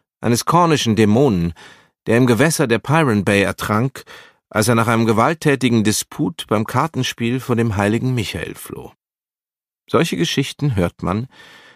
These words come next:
wenn man Zeit in diesem Dorf verbringt und die Geduld hat, zuzuhören.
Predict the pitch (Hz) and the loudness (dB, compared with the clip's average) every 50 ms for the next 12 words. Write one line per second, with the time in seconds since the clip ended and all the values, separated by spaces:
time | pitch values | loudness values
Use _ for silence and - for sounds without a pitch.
0 | _ _ _ - - 113 123 139 127 - - 151 151 139 - - - - - - | _ _ _ -2 0 0 2 2 0 -2 -2 -2 -2 -2 -2 -6 -14 -16 -16 -18
1 | - _ - - 90 87 92 82 90 85 95 90 87 87 - - 82 78 82 90 | -20 _ -10 -6 -6 -4 -4 -4 -2 0 2 2 2 0 -2 -6 -6 -4 -4 -4
2 | 87 90 - _ - - - - - - - - 98 101 - 110 107 117 98 147 | -4 -4 -6 _ -18 -18 -16 -16 -18 -16 -10 -8 -6 -4 -4 0 0 2 2 2
3 | 151 180 - - 175 - _ - - - 85 - - - - - - - - - | 0 0 -2 -8 -12 -12 _ -10 -8 -8 -8 -8 -8 -12 -12 -12 -12 -14 -14 -16
4 | - | -18